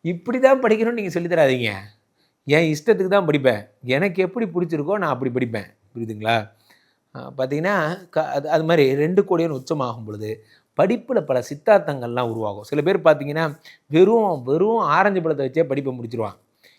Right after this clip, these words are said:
இந்த ஆரஞ்சு பழத்துல மூணு சொல்ல பாத்தீங்கன்னா இப்படி, இது மூணு இப்படி, இது நடுவுல இருக்கிற ரெண்டு, இந்த ஒண்ணு நம்ம சாப்பிட்றோம், இப்படி ஞாபகம் வச்சுட்டு போய் பரிட்சை எழுதுவான் அவன். ஏன்னா, பில் பிளடி தீனி பண்டார பாய், இதை வச்சு போய் எழுதுறான் பாருடா அப்படின்னு நீங்க சொல்லக்கூடாது.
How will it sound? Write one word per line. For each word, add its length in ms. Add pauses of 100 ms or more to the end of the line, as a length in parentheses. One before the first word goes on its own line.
(120)
இந்த 180
ஆரஞ்சு 340
பழத்துல 340
மூணு 260
சொல்ல 220
பாத்தீங்கன்னா 420
இப்படி, 180 (300)
இது 160
மூணு 240
இப்படி, 280 (100)
இது 140
நடுவுல 340
இருக்கிற 220
ரெண்டு, 280 (340)
இந்த 200
ஒண்ணு 360
நம்ம 240
சாப்பிட்றோம், 540 (400)
இப்படி 300
ஞாபகம் 260
வச்சுட்டு 220
போய் 100
பரிட்சை 200
எழுதுவான் 260
அவன். 200 (1500)
ஏன்னா, 200
பில் 240
பிளடி 320
தீனி 200
பண்டார 320
பாய், 240 (240)
இதை 220
வச்சு 240
போய் 220
எழுதுறான் 300
பாருடா 240
அப்படின்னு 320
நீங்க 120
சொல்லக்கூடாது. 460